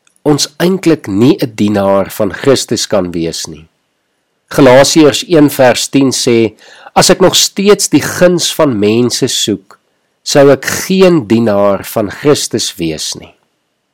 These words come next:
Kom ons gaan dan en streef daarna om in al ons doen en late God te verheerlik. Kom ons bid saam. Here Jesus,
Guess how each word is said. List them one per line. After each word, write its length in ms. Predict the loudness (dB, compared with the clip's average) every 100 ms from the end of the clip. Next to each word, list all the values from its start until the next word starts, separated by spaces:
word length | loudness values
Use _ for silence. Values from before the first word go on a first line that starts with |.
| _ -14 -14 _ 0
Kom 200 | 2 4
ons 180 | 2
gaan 360 | 0 0 2 2
dan 240 | 0 -2 -4
en 140 | -6
streef 680 | -4 -2 0 4 4 2 2
daarna 640 | 2 2 -2 -2 -2 -4 -10 _ _ _
om 160 | 2 4
in 200 | 4 2
al 200 | 2 4
ons 260 | 4 0
doen 260 | -2 -2 0
en 200 | 0 0
late 640 | 0 0 -2 -6 -12 -12 _ _ _ _ _ _
God 420 | -16 -4 0 0 -2
te 80 |
verheerlik. 1000 | -2 0 -2 -2 -6 -6 -12 -18 _ _ _ _ _ _ -16 0
Kom 180 | 2
ons 220 | 2 -2 -2
bid 220 | -4 -4
saam. 480 | -6 -8 -12 -14 -18 _ _ _ _ _ _ _ _ _ _ _ _ _ _ _ 0
Here 220 | 4 4
Jesus, 760 | 4 2 0 -2 -4 -6 -12